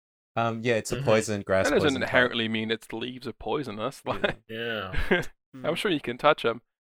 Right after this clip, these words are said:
Speaker 3: Maybe she just might have a bit of an itchy eye, like a poison ivy
Speaker 1: Yeah. <laughs>
Speaker 3: situation,
Speaker 1: She
Speaker 3: but
Speaker 1: gave, she has, like, a rash on her eye.
Speaker 3: <laughs> Yeah.
Speaker 4: She's got some pink
Speaker 2: <laughs>
Speaker 4: eye.
Speaker 3: <laughs> But that
Speaker 4: And
Speaker 3: scene
Speaker 4: then,
Speaker 3: with
Speaker 4: um,
Speaker 3: that, with, with the Oddish dabbing the tears away has really,
Speaker 1: Yeah.
Speaker 3: like,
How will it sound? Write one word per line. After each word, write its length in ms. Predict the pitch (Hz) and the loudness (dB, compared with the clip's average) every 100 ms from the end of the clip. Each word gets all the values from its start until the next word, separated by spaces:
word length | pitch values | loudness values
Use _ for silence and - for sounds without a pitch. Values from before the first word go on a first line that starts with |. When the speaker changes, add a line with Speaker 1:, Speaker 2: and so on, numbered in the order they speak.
| - | 0
Speaker 3:
Maybe 200 | 151 208 | 0 2
she 140 | - | 0
just 140 | 143 143 | 0 2
might 120 | 139 | 2
have 100 | 123 | 2
a 40 | |
bit 80 | 127 | 0
of 60 | 117 | 0
an 100 | 107 | 0
itchy 300 | - - 113 | -2 0 4
eye, 160 | 110 98 | 4 4
like 220 | 98 - | -2 -6
a 40 | |
poison 360 | - 113 113 110 | -6 -6 -6 -4
ivy 220 | 101 - 113 | -4 -6 -6
Speaker 1:
Yeah. 140 | 107 92 | -4 -2
<laughs> 0 | |
Speaker 3:
situation, 280 | - 185 | 2 2
Speaker 1:
She 220 | 143 151 151 | 4 2 4
Speaker 3:
but 80 | |
Speaker 1:
gave, 260 | 139 131 127 104 | 6 6 6 6
she 60 | 120 | 8
has, 160 | 113 113 | 8 8
like, 140 | 113 | 6
a 80 | 101 | 6
rash 420 | 95 101 107 - | 8 8 6 2
on 120 | 101 | 2
her 120 | 98 | 4
eye. 280 | 92 92 113 - | 4 4 2 0
Speaker 3:
<laughs> 40 | |
Yeah. 300 | 180 175 143 | 4 6 6
Speaker 4:
She's 80 | - 208 | 6 4
got 100 | 147 | 4
some 140 | 139 | 0
pink 300 | - 135 120 | 2 0 2
Speaker 2:
<laughs> 0 | |
Speaker 4:
eye. 360 | 131 123 127 139 - - - _ _ - | 2 2 0 -4 -12 -18 -20 _ _ -12
Speaker 3:
<laughs> 180 | - - - - - - _ _ - - 175 156 | 0 2 2 0 -12 -12 _ _ -18 -16 -2 0
But 140 | 127 | 8
that 180 | 143 156 | 8 8
Speaker 4:
And 140 | 156 | 6
Speaker 3:
scene 200 | - 208 | 4 4
Speaker 4:
then, 100 | 208 | 4
Speaker 3:
with 20 | |
Speaker 4:
um, 60 | 196 | 4
Speaker 3:
that, 200 | 117 - | 2 4
with, 180 | 131 131 | 4 6
with 120 | 127 | 4
the 140 | 127 - | 4 6
Oddish 480 | 113 120 113 - - | 6 6 2 -2 -2
dabbing 360 | 113 117 117 113 | 2 2 2 -2
the 100 | 107 | -4
tears 360 | - 110 110 | -4 -4 -2
away 380 | 110 110 104 98 | -4 -4 -4 -4
has 220 | 117 113 120 | -4 -6 -6
really, 460 | 120 117 120 113 | -4 -4 -2 -6
Speaker 1:
Yeah. 60 | - | -6
Speaker 3:
like, 200 | - | -6